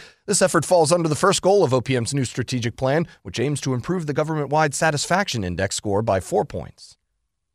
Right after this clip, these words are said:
In the span of two weeks, the Office of Management and Budget now has its full complement of senior leadership. The Senate last night confirmed Nanni Colleretti to be O M B Deputy Director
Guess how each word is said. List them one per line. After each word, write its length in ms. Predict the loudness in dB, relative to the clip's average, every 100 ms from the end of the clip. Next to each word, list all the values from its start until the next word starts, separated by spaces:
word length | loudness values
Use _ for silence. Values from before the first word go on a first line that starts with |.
| _ _ _ _ _ _ -6
In 20 |
the 60 |
span 300 | -4 0 0
of 80 | 0
two 160 | 0 2
weeks, 320 | 2 0 0
the 120 | 2
Office 300 | 2 2 0
of 100 | -2
Management 460 | 0 0 -2 -2 -2
and 100 | 2
Budget 280 | 2 2 0
now 160 | 0
has 240 | 2 0 -2
its 100 | -2
full 240 | 0 0
complement 580 | 0 -2 0 0 0 0
of 80 | -2
senior 320 | -2 -2 -2
leadership. 480 | -2 -2 0 -2 -2 -16 _ -14
The 80 |
Senate 260 | -4 -2 0
last 280 | 0 0 0
night 180 | -4 -2
confirmed 480 | -4 0 0 2
Nanni 240 | 0 0 0
Colleretti 640 | 0 2 4 2 2 0 -2
to 100 | -2
be 180 | 0
O 200 | 2 2
M 100 | 2
B 120 | 0 0
Deputy 380 | 0 0 -2
Director 460 | 0 2 2 2